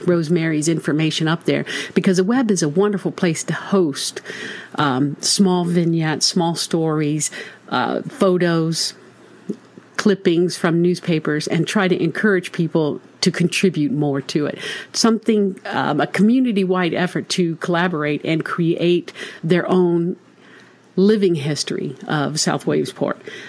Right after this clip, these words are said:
So we, we've, we've been meeting and talking about working on that kind of project because publishing has changed.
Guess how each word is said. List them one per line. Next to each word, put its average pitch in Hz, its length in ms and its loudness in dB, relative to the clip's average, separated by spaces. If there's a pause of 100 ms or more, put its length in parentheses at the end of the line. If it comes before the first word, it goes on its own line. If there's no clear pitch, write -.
(120)
So 208 240 4
we, 208 340 0
we've, 269 260 0 (180)
we've 302 180 4
been 262 300 2
meeting 220 360 2
and 196 120 0
talking 190 420 0
about 156 280 -2 (500)
working 175 380 0
on 147 140 2
that 185 200 2
kind 139 200 0
of 135 80 -6
project 135 540 -4 (400)
because 220 260 2 (540)
publishing 254 400 2
has 233 120 0
changed. 226 520 -2